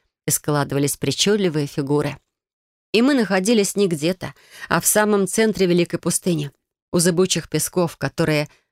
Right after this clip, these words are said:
все адекватные разумные существа обходят десятой дорогой. Я никогда не была на Арахасе, но читала и изучала истории. Так вот, именно это место считается зловещим и проклятым, где бесчинствует песчаный дух Хасор.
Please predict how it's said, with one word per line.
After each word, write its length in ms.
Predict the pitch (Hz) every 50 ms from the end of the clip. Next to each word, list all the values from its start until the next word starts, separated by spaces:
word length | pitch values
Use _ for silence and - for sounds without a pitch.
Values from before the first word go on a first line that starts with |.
| _ _ _
все 240 | - - - 262 247
адекватные 840 | - 156 151 139 165 156 - 156 151 185 214 214 - 151 156 151 143
разумные 500 | 151 156 139 156 196 202 190 175 151 139
существа 600 | - - 139 - 135 135 - - 123 - - - _ _ _ _ _ -
обходят 480 | - 170 - - - 294 208 180 151
десятой 420 | 131 151 147 - 226 202 - 160 135
дорогой. 500 | 139 143 143 165 165 139 143 143 143 - _ _ _ _ -
Я 60 | 180
никогда 480 | 196 214 202 - 233 233 233 208 220 185
не 100 | 170 156
была 240 | 143 160 160 156 151
на 220 | 151 156 156 -
Арахасе, 640 | - 156 160 165 160 165 - 226 220 220 - 170 151
но 160 | 165 175 180
читала 520 | - - 196 180 - - 233 220 180 160
и 60 | 156
изучала 480 | 156 156 170 - - 202 196 175 156 156
истории. 400 | 151 - - - 196 175 160 151
Так 240 | - 190 185 - -
вот, 200 | 131 131 - _ _ - - - - - -
именно 280 | 190 202 196 190 190
это 300 | 180 - 180 175 - 180
место 260 | 180 208 202 - -
считается 540 | 175 - - 160 - 170 165 160 - - 160
зловещим 500 | 156 156 156 156 180 208 - - 160 139
и 140 | - - -
проклятым, 560 | - - 175 - - 139 135 - 151 151 151 - _ _ _ _ _ _ -
где 160 | 160 147 180
бесчинствует 680 | 170 151 175 - - - 196 185 - - - 165 151 -
песчаный 460 | - 151 - - 175 160 156 156 156
дух 320 | 156 185 226 - - - _ _ _ _ _ _ -
Хасор. 560 | - 143 135 - - - 156 127 - -